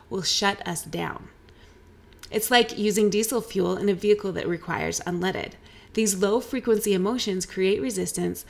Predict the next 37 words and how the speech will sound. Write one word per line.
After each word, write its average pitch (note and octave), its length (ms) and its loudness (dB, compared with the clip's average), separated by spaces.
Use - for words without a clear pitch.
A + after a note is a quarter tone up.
slow A3+ 300 2
us B3+ 160 -2
down, F3+ 400 -2
and G#3 160 -4
they G#3+ 80 2
don't G#3+ 340 -4
feel A3+ 200 -2
nearly G3+ 360 0
as F#3 140 -2
good. - 300 -4
So - 200 0
my C4 120 4
question C#4 460 -2
for C4 120 -6
you B3+ 100 -2
today A#3 400 2
is, F3+ 340 -2
once C#4+ 280 -2
we C4 100 -2
know B3+ 300 -2
that G#3 180 2
these A3+ 200 0
kinds A#3+ 300 -2
of G#3 60 0
emotions G3 480 0
don't F#3 240 -4
serve A#3 260 -2
us, - 300 -4
how A3+ 380 2
do C4+ 120 -2
we C#4 80 0
get C#4 220 2
out F#3 180 4
of F#3 180 -2
these D#3+ 220 -2
low-frequency F3+ 1080 -2
funks? - 580 -8